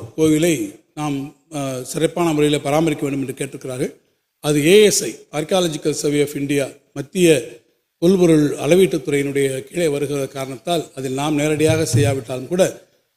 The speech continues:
கொடும்பாளூர் கோவில் மிக முக்கியமான கோவில் என்பதை நாங்களும் உணர்ந்திருக்கிறோம். எனவே தமிழ்நாடு அரசினுடைய சார்பில் ஏதேனும் செய்வதற்கு வாய்ப்பு இருந்தால் நிச்சயமாக அதை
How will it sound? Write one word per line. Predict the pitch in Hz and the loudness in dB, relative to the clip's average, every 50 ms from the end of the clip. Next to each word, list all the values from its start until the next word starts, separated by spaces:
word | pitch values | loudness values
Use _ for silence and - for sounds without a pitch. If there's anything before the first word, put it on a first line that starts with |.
| _ _ - | _ _ 0
கொடும்பாளூர் | 160 170 185 185 185 175 165 151 143 143 | 2 4 6 6 6 6 6 4 2 0
கோவில் | - 151 165 196 185 156 | 0 2 2 2 2 0
மிக | 147 147 165 | 0 0 0
முக்கியமான | 147 143 - - 175 165 165 165 165 160 143 | 0 -2 -2 -2 -2 0 2 2 0 0 -2
கோவில் | - - 156 156 156 147 | -2 0 2 2 2 2
என்பதை | 139 143 139 139 139 139 135 127 - | 2 0 -2 -2 0 -2 -2 -4 -4
நாங்களும் | 135 139 151 156 156 151 143 139 | -2 0 2 2 4 2 2 0
உணர்ந்திருக்கிறோம். | 139 143 143 139 139 135 - - - 254 - _ _ _ _ _ _ - | 0 -2 -2 -2 -4 -6 -6 -8 -10 -10 -10 _ _ _ _ _ _ -2
எனவே | 151 156 160 156 147 | 4 6 6 6 6
தமிழ்நாடு | 151 143 143 170 190 196 190 175 170 | 4 2 2 4 4 4 4 2 2
அரசினுடைய | 160 151 151 - 160 147 143 143 | 2 0 0 -2 -2 -2 -2 -2
சார்பில் | 135 - 156 156 160 160 165 156 | -4 -2 -2 -2 0 0 2 2
ஏதேனும் | 147 143 151 156 165 156 | 4 4 4 4 2 2
செய்வதற்கு | 147 - 147 151 151 147 143 - - | 0 0 0 0 0 0 -2 -4 -4
வாய்ப்பு | 135 139 143 - | -2 -2 -2 -4
இருந்தால் | 143 135 156 214 226 175 | -4 -4 -2 -2 0 0
நிச்சயமாக | 147 131 - 147 143 147 147 135 135 139 | 0 -2 0 0 0 0 0 0 0 0
அதை | 135 135 127 117 | 2 2 0 0